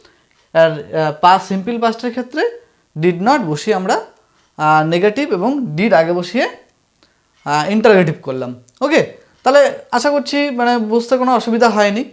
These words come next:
do, does, ডিডের ব্যবহার করে কীভাবে আমরা, আহ, ইন্টারোগেটিভ এবং নেগেটিভ করি। ওকে, তাহলে বোঝা গেল do, does, did কেন ব্যবহার হচ্ছে?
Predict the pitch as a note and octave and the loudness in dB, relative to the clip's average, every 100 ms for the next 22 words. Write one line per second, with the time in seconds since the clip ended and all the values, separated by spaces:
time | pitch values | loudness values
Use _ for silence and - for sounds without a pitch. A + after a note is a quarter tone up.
0 | _ _ _ _ - D#3+ G#3 A#3+ B3+ G3+ | _ _ _ _ -12 -4 0 0 -2 2
1 | F#3+ G#3 E3 E3+ F#3+ G#3 F#3 E3 E3 F#3+ | 4 4 0 -4 0 0 2 0 0 0
2 | F#3+ G3+ E4 - _ - F#3+ G3 G3+ F#3 | 0 -2 -4 -8 _ -8 -4 -2 -2 0
3 | A3+ A4 - _ _ _ _ - D#3+ D#3+ | 0 -2 -6 _ _ _ _ -4 0 0
4 | F3 F#3 G3 G3+ B3+ E4 F#3+ A#3+ E3+ D#3+ | 0 0 0 0 -2 -4 -4 -2 -4 -4
5 | F3+ - C3+ C#3+ _ _ - B3 D4+ - | -6 -8 -12 -12 _ _ -8 -2 -2 -2
6 | - _ _ _ F3+ A3 A3 C4 D4+ C4+ | -6 _ _ _ 2 4 4 4 4 2
7 | - - - D3+ A3 A#3+ B3+ B3 - F#3+ | -2 -8 -10 -4 0 4 4 2 -4 -6
8 | A#3 A#3+ A3 A#3 A#3 B3 A#3 A#3 C4 C#4 | -4 -2 0 2 2 2 0 -6 -6 -6